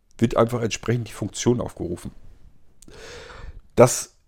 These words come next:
ist zum Beispiel dann ganz praktisch, wenn ich Befehle, die ich mir sonst per E-Mail schicke,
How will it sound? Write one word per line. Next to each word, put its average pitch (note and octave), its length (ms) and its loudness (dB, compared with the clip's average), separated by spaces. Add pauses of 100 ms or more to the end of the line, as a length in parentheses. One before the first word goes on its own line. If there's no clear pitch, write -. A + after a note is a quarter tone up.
(300)
ist - 180 2
zum G3 120 2
Beispiel D#3 300 6
dann F3 160 10
ganz E3 200 4
praktisch, - 520 2
wenn A#2+ 180 8
ich - 380 0 (460)
Befehle, F3+ 500 6
die B2+ 80 2
ich A#2 80 -2
mir A#2 120 4
sonst C#3 220 4
per - 140 6
E-Mail F3 320 4
schicke, C3 400 4